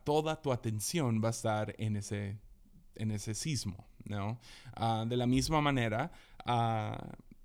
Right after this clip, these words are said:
cuando estás viendo una película y, y te distraes y agarras tu celular, lo único que eso revela es que para ti es más importante lo que estás viendo en tu celular en ese momento que la película que estás viendo.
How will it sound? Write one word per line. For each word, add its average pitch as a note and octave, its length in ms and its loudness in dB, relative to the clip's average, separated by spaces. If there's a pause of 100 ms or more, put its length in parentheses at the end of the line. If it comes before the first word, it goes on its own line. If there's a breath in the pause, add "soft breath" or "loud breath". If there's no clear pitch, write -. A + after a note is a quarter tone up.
(100)
cuando A#2+ 220 2
estás B2+ 260 2
viendo C#3+ 220 2
una C#3+ 180 2
película C3 500 2
y, G#2+ 320 -2
y A2 40 -6
te G#2+ 120 -6
distraes B2 580 2
y A#2 60 2
agarras A2 320 -2
tu A#2+ 80 -2
celular, B2 480 2 (480 loud breath)
lo C#3+ 180 4
único F#3 600 2 (280)
que C3+ 120 4
eso C#3+ 200 2
revela B2 440 2
es A#2 120 -2
que - 80 -4
para A2 300 0
ti D3 200 -2
es A#2+ 180 0
más B2 420 -2
importante A#2+ 640 0
lo A2+ 160 -2
que G#2 80 -6
estás A2 360 -2
viendo A2+ 240 2
en A2 100 0
tu G#2+ 100 -8
celular A2+ 580 0
en A2+ 120 0
ese G#2+ 200 -4
momento G2+ 480 2
que A2 140 -4
la G#2 160 -4
película G#2+ 480 -4
que A2 100 -12
estás G#2 240 -6
viendo. A2+ 380 0